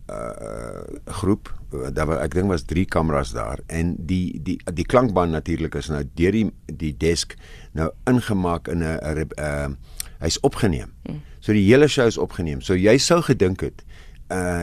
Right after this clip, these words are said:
Speaker 1: die kunstenaar sou probeer het om bietjie partikulêr te wees en dinge mooi doen. Eh, eh.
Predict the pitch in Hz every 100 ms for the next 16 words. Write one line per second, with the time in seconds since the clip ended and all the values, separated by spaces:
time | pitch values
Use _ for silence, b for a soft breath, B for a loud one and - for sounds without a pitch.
0 | 82 92 - 113 113 147 117 87 87 -
1 | 92 85 82 - 82 92 92 101 - 82
2 | 82 76 - 92 82 - - - 82 95
3 | 98 - 82 87 87 85 65 64 62 -
4 | 85 87 78 78 85 98 120 113 120 139
5 | 131 - - 127 104